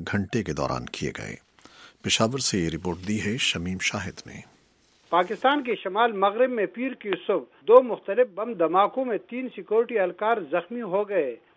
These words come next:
Speaker 2: پولیس حکام کے مطابق پہلا دھماکہ پشاور کے مضافات میں شمشتو نامی علاقے میں لڑکیوں کے ایک سرکاری اسکول کے باہر ہوا۔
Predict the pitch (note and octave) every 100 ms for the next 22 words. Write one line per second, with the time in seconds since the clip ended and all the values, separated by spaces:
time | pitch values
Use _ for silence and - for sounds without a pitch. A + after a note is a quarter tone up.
0 | - B3+ C#4 - F3+ G#3 A3+ B3+ G3+ F3+
1 | F3 A3 A3 D#3+ - - - _ G3+ G3
2 | B3+ G3 E3 F#3 G3+ B3 A#3 F#3 - A3
3 | B3 B3 G3 E3 D#3 E3+ D#3+ G3+ B3 B3
4 | D#3 C3 - - _ - F3+ F3 - F3+
5 | E3+ C4 G3 F#3+ G3 D3+ D#3+ G3 G3 B3
6 | A#3+ F3+ E3 G#3+ G#3+ A#3+ A3 F3+ - F3+
7 | D#3+ G3 G#3 A#3 - - A#3+ A#3 G3+ D#3
8 | D#3 G3+ G3 G#3+ F3+ D#3+